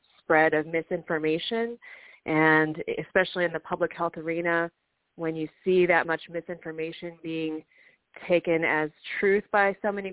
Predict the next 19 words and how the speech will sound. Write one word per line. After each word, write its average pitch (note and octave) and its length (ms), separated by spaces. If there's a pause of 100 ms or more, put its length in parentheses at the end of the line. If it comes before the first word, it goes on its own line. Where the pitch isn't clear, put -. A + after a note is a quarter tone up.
people, A#3 380
it F3 140
really F#3 260
ends D#3+ 180
up D#3 120 (200)
hurting D3+ 460 (520)
individuals D#3+ 720 (100)
and, C#3 340
and C3+ 200
causing C#3+ 360
harm. C#3+ 500 (580)
So, D3 460
uh, C3+ 420 (140)
certainly E3 340
within D#3+ 360
the D3 260 (220)
covid F3+ 380
pandemic, D#3+ 720
we D#3 120